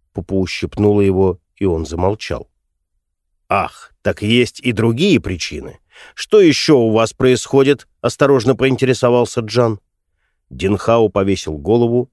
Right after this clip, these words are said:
и ничего не сказал. "Да, есть другие причины. Деньги", заявила Пупу. "Деньги?" "Да, вы же понимаете, что Чао Ян беден". "Судя по его одежде,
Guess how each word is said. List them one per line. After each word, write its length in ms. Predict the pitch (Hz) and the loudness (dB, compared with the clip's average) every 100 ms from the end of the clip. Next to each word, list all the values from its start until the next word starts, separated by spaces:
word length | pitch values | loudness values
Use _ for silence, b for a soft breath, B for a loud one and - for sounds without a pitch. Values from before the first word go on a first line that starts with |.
| _ | _
и 100 | 139 | -2
ничего 500 | 139 120 - 113 101 | 0 0 -2 -2 0
не 100 | 95 | -2
сказал. 560 | 92 - 92 73 60 _ _ _ _ _ _ - | -4 -4 -4 -6 -12 _ _ _ _ _ _ -20
"Да, 360 | 90 117 - _ _ _ | -2 -2 -2 _ _ _
есть 500 | 113 131 156 110 - | -10 0 0 0 -6
другие 400 | - 90 87 82 | -8 -6 -6 -8
причины. 480 | 71 95 - 71 - _ _ _ _ _ | -8 -10 -8 -10 -12 _ _ _ _ _
Деньги", 640 | 113 135 139 76 65 - _ _ _ | -8 0 0 0 -10 -20 _ _ _
заявила 540 | 90 101 98 87 82 | -6 -2 -2 -2 -6
Пупу. 440 | 78 101 - 71 _ _ _ _ _ _ _ _ _ _ | -6 -8 -6 -12 _ _ _ _ _ _ _ _ _ _
"Деньги?" 720 | 65 67 101 165 196 143 - _ _ _ _ _ _ _ - | -20 -4 0 2 2 -2 -6 _ _ _ _ _ _ _ -20
"Да, 420 | 73 95 127 - _ _ | -4 0 0 -4 _ _
вы 140 | 98 | -6
же 100 | 95 | -4
понимаете, 640 | 101 95 95 147 170 - 92 | -2 0 2 4 2 0 -8
что 240 | - 104 | -2 -4
Чао 320 | - 110 101 | 0 0 2
Ян 280 | 101 95 80 | 2 0 -2
беден". 420 | 92 110 - - _ _ _ _ _ _ _ _ | -2 -4 -4 -20 _ _ _ _ _ _ _ _
"Судя 520 | - - 143 139 151 | -20 -4 -2 0 0
по 120 | 151 | 4
его 320 | 147 147 143 | 4 6 4
одежде, 760 | 143 127 151 143 110 123 143 | 4 2 2 2 0 2 2